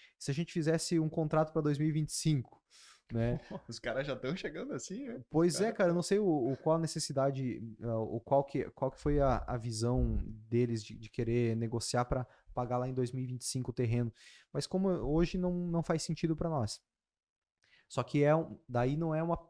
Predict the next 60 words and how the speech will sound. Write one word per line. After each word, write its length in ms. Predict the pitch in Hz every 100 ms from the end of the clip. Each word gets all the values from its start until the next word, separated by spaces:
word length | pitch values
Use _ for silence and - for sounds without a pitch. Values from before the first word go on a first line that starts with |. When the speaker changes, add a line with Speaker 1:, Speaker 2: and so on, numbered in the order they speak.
| _
Speaker 1:
permuta, 640 | 165 156 131 135 220 -
não 100 | 139
é 40 | 143
uma 140 | 139
troca 480 | - 139 156 185 160
por 480 | - 139 139 127 - _ _ _
participação 800 | - 113 - - 113 - - 143
no 60 | 143
empreendimento 760 | 123 117 110 101 120 170 160
ou 80 | 117
por 220 | 110 113
unidades, 680 | 110 104 95 127 170 - - _ - - -
mas 240 | 123 127
sim 260 | - 143 160
um, 720 | 165 170 170 165 147 123 110 107 _ _ -
uma 100 | 123
carência 540 | - 160 156 175 -
de 100 | 160
pagamento, 600 | 160 175 185 147 123 - _ _ _ _ _ _
né? 220 | 107 117 - _ _
Que 80 | -
é 40 | 120
o 20 |
que 80 | 127
a 20 |
gente 80 | 123
já 120 | 143
fez 180 | 147 -
com 120 | 143
outro, 240 | 143 151 - _
com 60 | 139
outro, 240 | 131 -
com 100 | -
outro 160 | 131 131
terreno 300 | 147 143 160
lá. 240 | 147 123
A 80 | 120
gente 240 | 113 107 -
tem 160 | 120
uma 120 | 123
carência 440 | 127 147 131 139 156
até 160 | -
dois 160 | 151 151
mil 120 | 147
e 20 |
vinte 160 | 151 147
e 20 |
quatro 260 | - 143 -
pra 80 | 160
pagar 220 | 160 151
o 60 |
terreno. 260 | 156 175 139
Então, 160 | 110 123
nesse 240 | 123 120
tempo, 220 | 117 123
a 20 |
gente 80 | 131
Speaker 2:
Uhum. 60 | 123
Speaker 1:
constrói, 340 | 139 139 151
vende 420 | 147 143 156 196